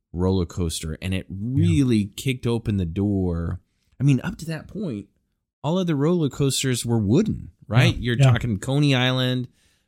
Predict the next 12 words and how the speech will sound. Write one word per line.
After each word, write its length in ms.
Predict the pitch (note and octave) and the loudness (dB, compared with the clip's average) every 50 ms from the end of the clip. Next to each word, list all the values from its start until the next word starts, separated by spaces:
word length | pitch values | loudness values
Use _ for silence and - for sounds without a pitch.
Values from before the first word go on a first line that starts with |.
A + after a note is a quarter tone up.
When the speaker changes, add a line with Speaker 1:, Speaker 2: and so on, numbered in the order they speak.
| _ _ _ _ _ | _ _ _ _ _
Speaker 1:
you 100 | - A#2+ | 0 2
know, 100 | G#2+ G2 | 2 4
those 340 | F#2 F2+ G#2+ B2 C3 C#3 C3+ | 4 4 4 4 4 4 2
types 380 | - - B2+ A#2+ B2+ - - - | 0 -4 -4 -4 -4 -4 -2 -4
of 140 | A2 G2 A2 - - - - | -4 -4 -6 -10 -14 -14 -14
coaster 720 | - - B2 B2+ C3 C3 - - A#2 A2 G#2+ G#2+ G#2+ G#2+ | -4 0 0 2 2 0 -2 -2 -2 0 0 0 -2 -2
rides. 840 | F#2 E2+ F#2 F#2 G#2 A#2+ C3 B2 G#2+ G2 F#2+ F#2 F#2 F#2 - - - _ _ _ _ _ _ _ _ _ _ _ _ _ | -4 -4 -4 -4 -4 -4 -4 -2 -2 -2 -2 -2 -2 -4 -6 -10 -10 _ _ _ _ _ _ _ _ _ _ _ _ _
And 220 | G#2 G2+ G2 F#2+ | -2 -2 -2 0
this, 440 | A#2 C3 D3 D#3 D3 C3 - - - _ | 2 2 2 2 2 0 -2 -4 -4 _
again, 360 | - F#2 B2+ A#2+ G2+ A2 C#3+ C#3+ _ _ _ | -6 -2 0 0 0 0 -2 -6 _ _ _
it's 140 | - - - | -16 -10 -6
another 360 | F2 F#2+ F#2+ A2+ A2 A2+ | -6 -4 -2 -2 -4 -4